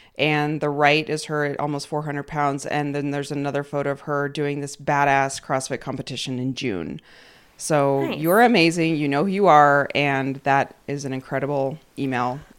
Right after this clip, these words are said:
Speaker 2: You know, during your life, you're gonna have changes where your priorities shift, and there's no reason to feel guilty about that, especially if that priority is shifting to yourself.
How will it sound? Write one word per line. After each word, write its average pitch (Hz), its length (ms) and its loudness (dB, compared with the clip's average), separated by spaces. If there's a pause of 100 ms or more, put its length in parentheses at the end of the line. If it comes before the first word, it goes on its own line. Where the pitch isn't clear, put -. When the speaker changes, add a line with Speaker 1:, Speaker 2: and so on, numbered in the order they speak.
(120)
Speaker 2:
You 233 100 -4
know, 233 200 0 (260)
during 262 260 2
your 302 140 0
life, 214 320 2
you're 214 100 2
gonna 214 200 -2
have 202 180 2
changes 202 420 -6
where 196 100 0
your 185 140 0
priorities 180 460 0
shift, - 240 0
and 190 120 -4
there's 185 160 -4
no 190 140 -2
reason 185 320 -2
to - 20 -6
feel 170 140 -2
guilty 160 300 -2
about - 180 -2
that, 135 180 -2
especially 277 840 -2
if 208 200 -2
that - 200 2
priority 190 400 0
is - 260 -6
shifting 190 360 -6
to - 140 -12
yourself. 175 640 -4